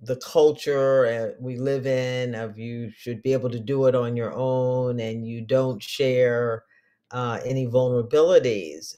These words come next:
then, uh, what is a natural feeling of, "I'm not in community" or "I'm not connected,"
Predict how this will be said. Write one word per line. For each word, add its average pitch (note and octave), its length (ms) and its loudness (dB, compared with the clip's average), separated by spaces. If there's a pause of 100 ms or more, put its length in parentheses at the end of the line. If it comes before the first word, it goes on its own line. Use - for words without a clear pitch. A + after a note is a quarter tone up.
then, B2+ 760 -2 (300)
uh, B2 400 -8 (120)
what D3 240 4
is C#3 260 2
a B2+ 180 0
natural B2+ 680 0
feeling B2 760 0 (100)
of, A#2 720 -6 (460)
"I'm B2+ 220 0
not B2+ 240 0
in B2+ 220 -2
community" B2 800 0
or A#2+ 160 -2
"I'm A#2+ 220 -2
not A#2+ 300 -4
connected," A2+ 920 -6